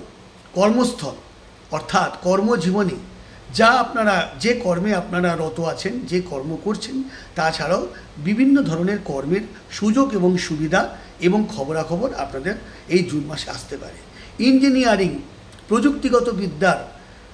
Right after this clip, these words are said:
যারা কর্মী, তাদের জীবনে অত্যন্ত শুভ দিক এই জুন মাসে দেখতে পাওয়া যাচ্ছে। হায়ার এডুকেশন, উচ্চশিক্ষা বা বিদ্যা, ছাত্রছাত্রীগণের অনেক সুযোগ সুবিধা এবং পড়াশোনার ক্ষেত্রে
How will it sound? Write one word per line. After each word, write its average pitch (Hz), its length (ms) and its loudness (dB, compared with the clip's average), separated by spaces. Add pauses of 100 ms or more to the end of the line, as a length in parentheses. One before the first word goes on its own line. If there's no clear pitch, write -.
(180)
যারা 170 360 0 (180)
কর্মী, 214 420 4 (400)
তাদের 165 420 0
জীবনে 175 400 0 (160)
অত্যন্ত - 480 -4
শুভ 170 360 -2
দিক 214 200 -4 (720)
এই 185 200 4
জুন 170 180 2
মাসে 160 220 -4
দেখতে 139 300 -6
পাওয়া 180 200 4
যাচ্ছে। 180 360 -2 (400)
হায়ার 226 360 6
এডুকেশন, 190 520 -2 (140)
উচ্চশিক্ষা 180 840 -6 (340)
বা 175 380 2 (280)
বিদ্যা, 165 560 0 (320)
ছাত্রছাত্রীগণের 175 960 -2 (680)
অনেক 233 260 0 (440)
সুযোগ 214 440 -2
সুবিধা 180 600 0
এবং 208 300 0
পড়াশোনার 165 440 -6
ক্ষেত্রে - 560 -6